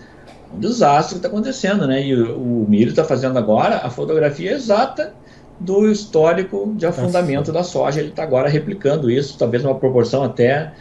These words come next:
Speaker 1: talvez maior, né?
Speaker 2: É. É interessante que eu participei essa semana, Coco, de um evento, um, um concurso, né, de produtividade pro milho, o getap. E esse concurso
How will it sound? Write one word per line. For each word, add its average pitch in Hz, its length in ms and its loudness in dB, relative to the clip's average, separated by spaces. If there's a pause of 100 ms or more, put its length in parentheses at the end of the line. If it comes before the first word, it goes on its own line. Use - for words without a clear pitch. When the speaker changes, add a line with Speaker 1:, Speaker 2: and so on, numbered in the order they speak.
(320)
Speaker 1:
talvez 117 240 0
maior, 120 420 4
né? 104 200 -6 (280)
Speaker 2:
É. 113 180 -6 (360)
É - 60 2
interessante 226 460 6
que 233 60 4
eu 208 40 8
participei 175 480 2
essa 135 160 2
semana, 127 540 0
Coco, 120 280 -2
de 127 300 -2
um 127 240 0
evento, 123 720 0
um, 113 480 -4
um 117 100 -4
concurso, 233 540 0
né, 160 160 0
de 135 120 -2
produtividade 131 800 0
pro 143 180 0
milho, 127 280 2
o - 20 0
getap. 117 580 -2 (460)
E 196 540 2
esse 190 260 2
concurso 214 540 2